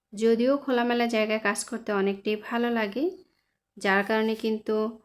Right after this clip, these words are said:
ঘরেই সব কিছু পরিষ্কার করে নিচ্ছি। ঘরে পরিষ্কার করলে যদিও সময় একটু বেশি লাগে, তবে কলের পানি কিন্তু পুকুরের পানি চাইতে সবচাইতে বেশি পরিষ্কার থাকে। সাথে কিন্তু দুইটা আলু কেটে নিয়েছি। সব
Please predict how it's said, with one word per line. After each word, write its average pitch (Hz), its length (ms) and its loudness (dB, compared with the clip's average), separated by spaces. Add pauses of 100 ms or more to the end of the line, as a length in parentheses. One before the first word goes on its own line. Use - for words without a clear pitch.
(340)
ঘরেই 220 540 0
সব 240 240 -2
কিছু 240 220 -6
পরিষ্কার 196 460 -2
করে 196 240 -2
নিচ্ছি। 180 400 -2 (500)
ঘরে 240 360 2
পরিষ্কার 277 440 0
করলে 269 300 0
যদিও 233 420 2
সময় 240 400 0
একটু 233 200 -4
বেশি 220 300 0
লাগে, 240 300 -2 (640)
তবে 208 200 0 (100)
কলের 208 300 2
পানি 226 240 0
কিন্তু 240 300 0
পুকুরের 220 480 -2
পানি 220 280 -2
চাইতে 240 320 -4
সবচাইতে 226 500 -4
বেশি 190 320 -2
পরিষ্কার 185 560 -4
থাকে। 170 320 -8 (760)
সাথে 233 380 4
কিন্তু 277 340 0
দুইটা 240 320 0
আলু 220 180 4
কেটে 254 240 0
নিয়েছি। 247 420 0 (640)
সব 262 220 0